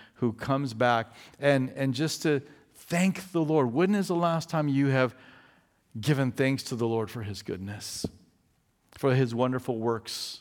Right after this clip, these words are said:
in your life? When's the last? He wants it. I mean, Psalm one oh seven, it's like over and over again. A couple other verses, Ephesians five eighteen through twenty. You can take a look at that in First Thessalonians five sixteen through eighteen.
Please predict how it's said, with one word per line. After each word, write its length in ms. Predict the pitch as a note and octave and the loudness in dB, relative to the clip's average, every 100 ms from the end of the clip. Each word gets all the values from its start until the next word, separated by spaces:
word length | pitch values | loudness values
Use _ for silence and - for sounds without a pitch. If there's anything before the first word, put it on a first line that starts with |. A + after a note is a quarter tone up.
| _ | _
in 100 | - | -14
your 140 | F#2+ F2 | -12 -10
life? 540 | D#2+ F2 - - - _ _ _ _ _ _ _ _ _ | -12 -14 -16 -20 -20 _ _ _ _ _ _ _ _ _
When's 200 | F3+ F3+ | -2 2
the 60 | |
last? 300 | D#3+ C3+ - | 2 0 -4
He 240 | D3+ C3+ F#3+ | -6 -2 -2
wants 400 | E3 F3 - A2+ | 2 0 2 -2
it. 120 | A#2 | -2
I 80 | C3 | 0
mean, 140 | C3 | 0
Psalm 240 | A#2+ D3 C#3+ | 0 -2 0
one 120 | D3 | 0
oh 100 | C#3+ | 0
seven, 380 | - D3 A#2 A2 | 0 0 2 -2
it's 140 | G#2+ | 0
like 180 | B2 A2+ - - _ _ _ _ _ _ _ _ _ _ _ _ | -2 -2 -8 -20 _ _ _ _ _ _ _ _ _ _ _ _
over 260 | A#2 C3 D3+ | -4 -2 0
and 100 | C#3 | 0
over 240 | G#2+ F#2 | -2 -6
again. 340 | E2 E2+ E2 - _ _ _ _ _ _ _ _ _ _ - | -10 -12 -12 -16 _ _ _ _ _ _ _ _ _ _ -20
A 320 | - - _ | -18 -20 _
couple 220 | D#3+ C#3+ | 0 6
other 240 | C#3+ C#3 B2+ | 6 6 4
verses, 400 | B2 B2 B2+ A#2 | 2 2 -2 -2
Ephesians 460 | A#2 C3+ A#2 A#2+ | 0 0 0 -2
five 240 | - B2 B2 | 2 2 2
eighteen 300 | A#2+ B2 A2+ | -2 -4 -6
through 120 | A#2 | -8
twenty. 460 | - A#2+ A#2 A2+ G#2 - - | -2 0 0 -2 -6 -16 -16
You 100 | A2 | -10
can 120 | A2 | -4
take 160 | A#2+ | -2
a 40 | A2 | -2
look 180 | A2 A#2 | -2 -4
at 120 | A2 | 0
that 240 | G#2+ G#2 | 0 0
in 120 | G#2 | -4
First 320 | G#2+ A#2+ G#2+ - | -6 -6 -4 -4
Thessalonians 540 | A2+ A2+ A2 G#2+ G#2+ | -4 -4 -4 -4 -4
five 240 | A#2+ G#2+ | -4 -4
sixteen 400 | - A2 - A2 | -6 -12 -8 -8
through 260 | G#2 G#2+ G#2+ | -8 -4 -4
eighteen. 360 | G#2 - G2 | -4 -6 -6